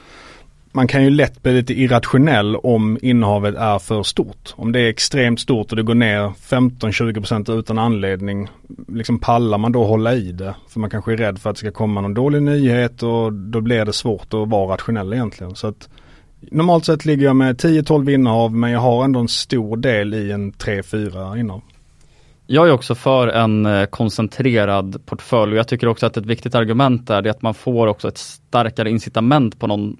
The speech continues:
Speaker 2: på något sätt tycker jag att faktiskt hålla jäkligt bra koll på de bolagen du äger. Jag brukar väl ha fem till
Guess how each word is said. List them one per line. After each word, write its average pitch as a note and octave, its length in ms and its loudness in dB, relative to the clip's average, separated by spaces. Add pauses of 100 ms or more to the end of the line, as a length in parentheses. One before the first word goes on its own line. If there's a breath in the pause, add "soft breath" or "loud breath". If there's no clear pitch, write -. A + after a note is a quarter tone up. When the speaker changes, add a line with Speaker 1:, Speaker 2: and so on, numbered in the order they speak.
Speaker 2:
på - 80 -4
något G#2+ 140 -2
sätt G#2+ 160 -2
tycker A2 240 -4
jag G2+ 220 2
att - 100 -8
faktiskt - 720 -6 (300 soft breath)
hålla A#2+ 340 2
jäkligt A2+ 560 -2
bra G2+ 160 2
koll A2 260 -2
på - 120 -6
de G#2 160 0
bolagen G#2 460 0
du A#2 80 0
äger. A2 460 0 (640 loud breath)
Jag C3 120 0
brukar C#3+ 200 0
väl B2 60 2
ha A2+ 80 2
fem A2+ 380 -2
till G#2+ 420 -2